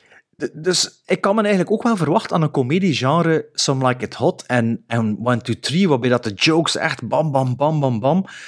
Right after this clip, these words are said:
En ik denk dat Irma la Douce dat misschien wel is. Dus ik pijs dat ik die twee films misschien, ja, oftewel omdraaien of door elkaar halen. Dat, dat, dat, dat weet ik niet. Maar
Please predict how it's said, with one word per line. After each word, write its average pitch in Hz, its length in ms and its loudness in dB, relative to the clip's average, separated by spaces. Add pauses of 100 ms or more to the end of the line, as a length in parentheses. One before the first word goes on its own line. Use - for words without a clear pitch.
(500)
En 175 120 -2
ik 151 180 2
denk 214 200 2
dat 202 140 0
Irma 170 200 2
la 131 120 4
Douce 220 200 0
dat 220 100 2
misschien 147 280 0
wel 180 200 2
is. - 320 -4 (800)
Dus 147 260 -6 (320)
ik - 280 -10
pijs 220 240 2
dat 220 100 4
ik 190 60 0
die 185 80 4
twee 185 200 0
films 247 320 0
misschien, 185 680 2
ja, 156 420 0
oftewel 151 360 0
omdraaien 185 520 2
of 135 220 0 (120)
door 135 200 0
elkaar 135 420 2
halen. 220 340 2 (240)
Dat, - 220 -2
dat, 113 240 0
dat, 110 260 2
dat 113 180 0
weet 131 160 0
ik - 100 -4
niet. 101 260 0 (420)
Maar 127 320 0